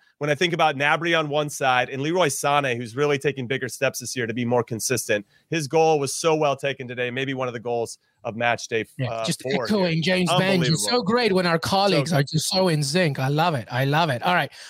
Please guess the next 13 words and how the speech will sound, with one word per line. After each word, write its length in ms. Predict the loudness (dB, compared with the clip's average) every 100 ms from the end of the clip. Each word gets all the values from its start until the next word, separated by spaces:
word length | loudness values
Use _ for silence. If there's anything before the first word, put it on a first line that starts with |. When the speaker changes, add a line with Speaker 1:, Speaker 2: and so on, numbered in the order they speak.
| -2
Speaker 2:
we're 100 | 2
gonna 180 | 4 2
wrap 200 | 2 2
things 240 | 0 2
up 220 | 2 2
with 160 | 0 2
just, 280 | 0 0 2
uh, 140 | 0 -2 -12 -4
Villarreal 640 | 0 2 4 4 4 2
beating 260 | 2 4 4
Young 320 | 4 4 4
Boys, 440 | 4 4 4 0 -2
but 340 | 2 4 2